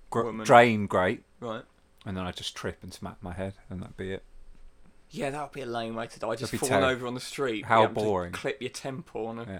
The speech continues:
Speaker 1: Yeah.
Speaker 2: <laughs> thing. Yeah. Nah, that's not how you'll die, mate.
Speaker 1: But how will I die,
Speaker 2: You'll
Speaker 1: though?
Speaker 2: get pushed onto train tracks at Leighton Buzzard Station.
Speaker 1: By whom?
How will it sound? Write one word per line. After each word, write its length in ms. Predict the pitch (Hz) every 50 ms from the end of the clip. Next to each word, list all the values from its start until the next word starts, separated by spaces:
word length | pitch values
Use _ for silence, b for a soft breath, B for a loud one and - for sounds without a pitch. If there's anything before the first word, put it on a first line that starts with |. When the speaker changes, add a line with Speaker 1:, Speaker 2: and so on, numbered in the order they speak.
| 160 - -
Speaker 1:
Yeah. 100 | 208 202
Speaker 2:
<laughs> 200 | 202 - - 170
thing. 320 | 160 139 123 113 117 123 - 180 226 269 277 277 277 254 226 220 196 B - -
Yeah. 240 | - 127 120 117 113 - b b b b b
Nah, 180 | - 117 104 101
that's 180 | - - -
not 100 | - 110
how 80 | 101 107
you'll 220 | 107 110 104 104
die, 220 | 113 - 110 104 113
mate. 240 | 117 120 123 131 - _ _ b b b b b b b b b b
Speaker 1:
But 120 | b 127 139
how 160 | 165 185 190
will 180 | 190 196 190 165
I 120 | 120 101
die, 280 | 101 - 95 92 90 90
Speaker 2:
You'll 120 | 165 165 165
Speaker 1:
though? 60 | -
Speaker 2:
get 180 | - - - -
pushed 300 | - 175 151 - - -
onto 160 | 143 135 123
train 340 | - - - 147 143 139 135
tracks 460 | - - 117 104 98 - - - - - - - -
at 180 | - 113 -
Leighton 280 | - 123 123 120 - 117
Buzzard 240 | 117 117 - 117 110
Station. 520 | - - 127 120 117 117 113 123 117 117 -
Speaker 1:
By 200 | - 117 123 127
whom? 520 | 104 - 131 123 113 107 104 104 117 123